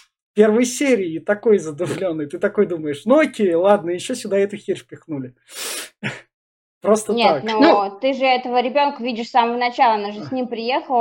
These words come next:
Speaker 2: он в машине на заднем сиденье сидел. И девочки сразу, ну, типа, обратили внимание: «О,
Speaker 1: Да.
Speaker 2: Ромка, привет», там, туда-сюда.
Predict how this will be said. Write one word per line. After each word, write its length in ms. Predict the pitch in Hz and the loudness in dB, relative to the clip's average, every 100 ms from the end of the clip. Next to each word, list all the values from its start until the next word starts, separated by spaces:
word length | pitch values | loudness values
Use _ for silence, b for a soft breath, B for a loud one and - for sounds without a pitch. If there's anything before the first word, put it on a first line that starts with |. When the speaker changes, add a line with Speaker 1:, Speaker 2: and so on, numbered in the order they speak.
| 226 | 0
Speaker 2:
он 100 | 233 | -2
в 20 | |
машине 420 | 220 226 285 247 220 | -4 -4 -6 -6 -4
на 40 | |
заднем 300 | 214 208 214 | -2 -2 -4
сиденье 400 | 214 220 240 208 | -8 -6 -4 -4
сидел. 400 | 202 196 196 165 B B - | -8 -8 -4 -4 B B -10
И 600 | 196 202 190 190 190 185 | -4 0 0 0 -2 -2
девочки 320 | 214 247 - - | -2 -4 -6 -4
сразу, 340 | 226 220 214 | 0 0 0
ну, 260 | 208 185 185 | -4 -4 -4
типа, 240 | 196 190 | -6 -4
обратили 360 | 180 185 185 190 | -2 -4 -6 -8
внимание: 420 | 185 180 226 220 | -4 -4 -4 -2
«О, 280 | 226 277 - | 0 4 4
Speaker 1:
Да. 0 | |
Speaker 2:
Ромка, 300 | 220 233 226 | 4 -2 -6
привет», 420 | 202 180 202 254 247 | -6 -6 -4 -4 -2
там, 260 | 208 196 - _ | -4 -6 -12 _
туда-сюда. 680 | - 190 202 196 180 160 147 | -10 -6 -6 -6 -6 -4 -6